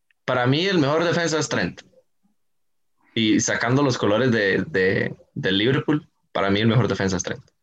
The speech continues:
Van Dijk no tuvo su mejor año, Ramos tampoco, y Alphonso Davies lo discuto con Robertson, y el único indiscutible para mí es Trent Alexander-Arnold, líder de asistencias en la historia para un lateral derecho, si no me equivoco. Y bueno, es, es que es brutal.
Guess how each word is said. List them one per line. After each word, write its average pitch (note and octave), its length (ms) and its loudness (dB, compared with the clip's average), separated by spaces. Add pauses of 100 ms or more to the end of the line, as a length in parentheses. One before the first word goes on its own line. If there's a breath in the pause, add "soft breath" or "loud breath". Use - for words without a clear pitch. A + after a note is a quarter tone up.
(420)
Van C#3 220 2
Dijk D#3 200 2
no E3 140 0
tuvo E3 140 2
su D#3+ 60 2
mejor C3 240 2
año, D#3 460 0
Ramos C#3 420 0
tampoco, D3 760 0
y A2+ 180 0
Alphonso A#2 360 0
Davies B2+ 280 2
lo A2+ 100 2
discuto - 380 0
con G#2+ 160 0
Robertson, D3+ 640 -2
y G#2+ 100 -2
el G#2 100 -2
único B2+ 240 0
indiscutible A2 600 0
para F#2 180 -2
mí C3 240 -2 (960 soft breath)
es G2+ 180 -4
Trent G#2+ 240 -2
Alexander-Arnold, G#2 760 0 (140)
líder B2 420 2
de G#2+ 80 2
asistencias C3+ 680 -4 (200)
en G#2+ 180 -2
la G2 60 0
historia C3+ 480 0
para A2+ 120 2
un A2+ 80 0
lateral A#2 240 0
derecho, B2+ 280 0
si A2 60 0
no G#2 60 2
me A2 60 2
equivoco. A2 480 -2 (600)
Y - 80 -2
bueno, F#2+ 300 0
es, - 260 -6
es A2 140 -10
que - 80 -4
es A2 80 0
brutal. G#2+ 420 -2